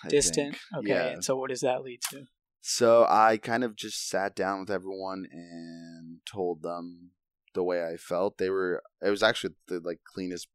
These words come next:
Speaker 1: breakup <laughs> I've ever had.
Speaker 2: Really?
Speaker 1: In that sense, yeah, everyone was super understanding.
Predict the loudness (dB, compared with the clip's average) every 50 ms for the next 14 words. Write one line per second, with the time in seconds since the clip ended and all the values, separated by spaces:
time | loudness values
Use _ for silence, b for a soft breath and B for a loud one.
0 | _ -6 -4 -4 -4 -2 -2 0 0 0 0 0 -2 -2 -2 -4 -6 -2 0 0
1 | 2 2 2 2 2 2 0 0 -2 -4 -12 -12 -6 -2 -2 -2 -2 -4 B B
2 | B B -2 0 0 0 0 0 -2 -4 -2 0 0 2 2 2 0 -2 -4 -6
3 | -6 -8 -8 -6 -6 -8 -6 -6 -6 -6 -6 -8 -10 -10 -10 -10 -10 -10 -10 -10
4 | -10 -10 -10 -12 -16 -18